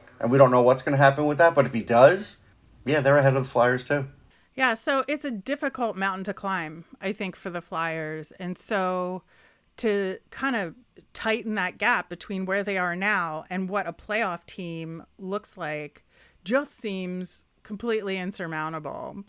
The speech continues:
Speaker 2: <laughs> in
Speaker 1: Mm-hmm.
Speaker 2: one season, given all of those conditions that we just talked about in the previous segment.
Speaker 1: Yeah,
Speaker 2: Mm-hmm.
Speaker 1: there's always a factor where your prospects might, you know,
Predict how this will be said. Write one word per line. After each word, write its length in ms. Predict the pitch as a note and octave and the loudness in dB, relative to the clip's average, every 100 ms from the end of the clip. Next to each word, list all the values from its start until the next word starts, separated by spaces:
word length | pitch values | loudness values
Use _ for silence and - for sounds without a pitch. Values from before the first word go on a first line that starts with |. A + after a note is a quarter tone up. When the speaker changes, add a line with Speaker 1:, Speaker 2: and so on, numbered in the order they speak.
| - | -20
Speaker 2:
<laughs> 180 | - - | -4 2
in 100 | C4 | 4
Speaker 1:
Mm-hmm. 200 | C4 G3+ | 4 4
Speaker 2:
one 240 | F#3+ F#3 | -2 -4
season, 720 | F#3 G#3+ F#3 D#3 C3 C#3+ E3+ D3+ | -6 -6 -6 -6 -12 -14 -16 -2
given 400 | G#3 G3+ F#3 - | -2 0 -4 -6
all 200 | F3+ G3+ | -4 -2
of 80 | G3+ | -2
those 180 | G3 F#3 | -4 -6
conditions 520 | G#3 F#3 F#3+ E3 D#3+ | -8 -8 -8 -10 -8
that 100 | E3+ | -8
we 80 | E3 | -8
just 200 | E3 D#3+ | -10 -10
talked 260 | F#3+ E3 - | -6 -6 -8
about 280 | D3+ C#3 - | -10 -10 -10
in 120 | E3 | -12
the 80 | D#3 | -12
previous 460 | - F3 E3+ E3+ D#3+ _ _ _ - | -10 -10 -10 -12 -14 _ _ _ -18
segment. 580 | - F3 E3 D3 - _ _ - | -8 -6 -6 -10 -14 _ _ -16
Speaker 1:
Yeah, 220 | G3 G3 C3+ | 2 8 8
Speaker 2:
Mm-hmm. 60 | |
Speaker 1:
there's 160 | C3+ C3+ | 8 6
always 220 | C3+ C#3 | 6 6
a 60 | C3+ | 2
factor 420 | C3 B2+ C3 B2+ | 4 4 4 0
where 140 | B2 | 2
your 180 | B2 A#2 | 2 0
prospects 640 | A#2 B2 A#2+ - B2+ - | 4 6 6 6 2 4
might, 180 | A#2+ A2+ - - | 2 2 -2 -2
you 60 | B2+ | 4
know, 240 | A2+ B2 | 4 2